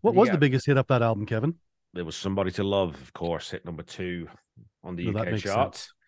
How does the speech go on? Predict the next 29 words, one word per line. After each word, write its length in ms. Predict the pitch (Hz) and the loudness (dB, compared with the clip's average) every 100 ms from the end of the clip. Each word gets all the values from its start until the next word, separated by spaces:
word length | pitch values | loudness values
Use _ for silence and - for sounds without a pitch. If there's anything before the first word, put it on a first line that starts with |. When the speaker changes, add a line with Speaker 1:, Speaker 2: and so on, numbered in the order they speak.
| _ - - _ | _ -20 -20 _
Speaker 2:
Number 160 | 110 101 | -4 -2
two 160 | 113 | -2
in 80 | 98 | -2
Belgium, 500 | 107 113 104 131 147 | 0 0 0 -2 -4
and 120 | 85 | -8
then 300 | 92 92 95 | -8 -6 -6
number 340 | 101 110 98 110 | -6 -6 -4 -4
one 580 | 92 87 104 107 95 87 | -2 0 0 0 0 -2
in 120 | 82 | -2
the 80 | 82 | -2
Netherlands, 420 | 85 85 85 - | -4 -4 -6 -6
Somebody 220 | 85 80 | -6 -6
to 100 | 185 | -4
Love. 140 | 196 | -4
But 100 | 180 | -4
this 160 | 131 127 | -4 -2
one, 140 | 139 | -2
yeah, 220 | 123 175 185 - - - _ - | 0 -2 -4 -10 -20 -20 _ -6
kind 80 | - | -6
of 60 | |
surprised 320 | - - 131 107 | -2 4 4 4
it 240 | 90 82 | 2 0
didn't 240 | 110 117 | -6 -4
chart 320 | - 107 104 113 | -4 -2 -2 -2
anywhere 200 | 95 85 | -2 -2
else 180 | 92 | -4
at 100 | 90 | -8
all, 200 | 82 69 | -6 -6
but 340 | 82 85 80 | -4 -2 -2